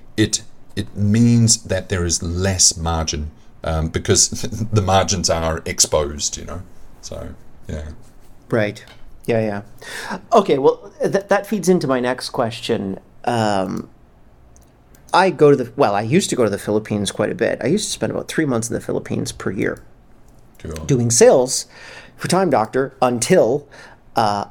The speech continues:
Speaker 2: I had people that did that for me. And I, and I still actually wanna go back. I haven't been there, I think, since twenty eighteen, which is
Speaker 1: Come on
Speaker 2: really
Speaker 1: back.
Speaker 2: quite a shame. The last, the last time that I was in the Philippines, I was in Boracay,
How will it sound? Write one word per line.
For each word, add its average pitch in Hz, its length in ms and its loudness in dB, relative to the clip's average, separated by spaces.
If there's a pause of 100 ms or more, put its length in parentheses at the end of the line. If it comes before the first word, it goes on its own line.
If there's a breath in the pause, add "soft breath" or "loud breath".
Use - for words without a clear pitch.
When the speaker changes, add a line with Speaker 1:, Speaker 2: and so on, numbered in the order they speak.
(160)
Speaker 2:
I 120 80 -4
had 139 240 -2
people 190 520 2
that 180 220 0
did 170 140 0
that 185 200 2
for - 160 0
me. 110 240 -4 (140)
And 101 420 -2 (100)
I, 95 400 -4 (240)
and 139 280 2
I 139 40 0
still 349 240 0
actually - 300 0
wanna 110 200 0
go 107 100 0
back. 101 320 0
I 110 40 -4
haven't 156 300 0
been 135 140 2
there, 117 160 0
I 101 100 -4
think, 117 200 -4
since - 240 -6
twenty 127 340 -4
eighteen, 117 640 -2 (520 loud breath)
which - 140 -4
is 107 60 0
Speaker 1:
Come 87 80 2
on 117 60 4
Speaker 2:
really 110 160 4
Speaker 1:
back. 90 240 2
Speaker 2:
quite 101 160 2
a 95 40 -4
shame. 98 360 -2
The 98 80 -2
last, 127 380 0 (160)
the 120 100 2
last 147 540 2 (420 soft breath)
time 120 640 0 (320)
that 131 100 0
I 131 100 4
was 127 140 -4
in 123 60 -4
the 113 60 -6
Philippines, 131 520 0
I 120 60 2
was 113 160 0
in 113 120 0
Boracay, 110 520 0